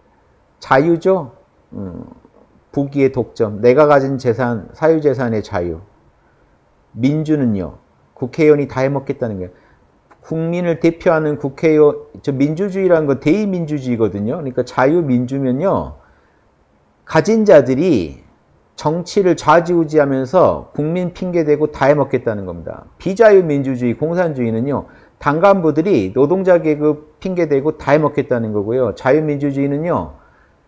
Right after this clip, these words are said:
국회의원, 정치인들, 그리고 자본가들이요, 자유민주주의, 그, 이 자유민주주의 사회를요, 다 해먹겠다는 거예요.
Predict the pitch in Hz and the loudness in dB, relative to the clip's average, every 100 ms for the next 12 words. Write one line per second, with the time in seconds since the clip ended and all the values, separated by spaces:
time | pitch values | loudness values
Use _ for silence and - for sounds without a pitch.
0 | _ - 139 180 165 160 113 104 139 147 | _ -14 -4 0 4 4 4 0 -4 -6
1 | - 165 151 135 117 80 113 127 - 127 | -4 -4 -2 0 -2 -2 -4 -4 -2 0
2 | 160 170 143 123 123 160 117 69 - 117 | 0 2 2 2 -2 0 0 0 -4 -2
3 | 143 143 113 120 127 123 117 104 71 _ | 0 0 -2 -4 -4 -8 -6 -8 -8 _
4 | _ _ _ 139 135 120 110 135 139 131 | _ _ _ -4 0 0 -2 -6 -2 0
5 | 151 147 135 131 131 120 143 131 123 160 | 0 -2 -4 -6 -8 -4 -2 0 0 0
6 | 127 80 - _ _ _ - 127 143 139 | -2 -4 -12 _ _ _ -10 -6 -4 -4
7 | 135 131 110 98 90 82 107 98 92 | -6 -6 -8 -8 -10 -12 -14 -16 -20